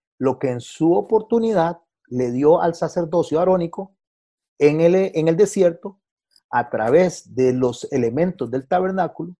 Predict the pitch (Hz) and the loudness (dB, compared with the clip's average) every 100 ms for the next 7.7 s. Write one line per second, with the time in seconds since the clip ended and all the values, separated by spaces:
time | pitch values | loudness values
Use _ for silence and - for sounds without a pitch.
0 | _ _ _ _ 135 117 113 127 160 139 | _ _ _ _ -4 -4 0 2 2 2
1 | 131 151 151 175 175 170 139 147 147 170 | -4 -8 -10 -6 -4 -2 -2 -2 0 0
2 | 165 165 165 165 147 123 - 110 123 139 | 0 -2 -6 -6 -6 -8 -8 -4 -2 -2
3 | 165 160 170 156 165 - 151 - - - | -2 -2 2 4 4 2 -6 -8 -12 -14
4 | - - - _ _ _ _ _ _ _ | -18 -20 -20 _ _ _ _ _ _ _
5 | _ _ _ _ _ - 127 117 220 202 | _ _ _ _ _ -8 -6 0 2 2
6 | 143 127 160 202 208 214 202 185 185 180 | -2 0 2 4 2 2 2 2 2 2
7 | 185 180 151 156 143 - - | 0 0 -2 -2 -6 -12 -20